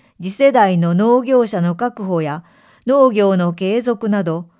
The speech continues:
農業の持続可能性を高めることができると考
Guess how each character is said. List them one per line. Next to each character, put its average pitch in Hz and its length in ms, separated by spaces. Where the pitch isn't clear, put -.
農 247 240
業 190 240
の 175 180
持 185 140
続 269 300
可 233 160
能 269 240
性 240 280
を 233 120
高 233 300
め 285 140
る 233 100
こ 190 140
と 190 100
が 170 140
で 196 160
き 277 120
る 233 100
と 175 140
考 185 300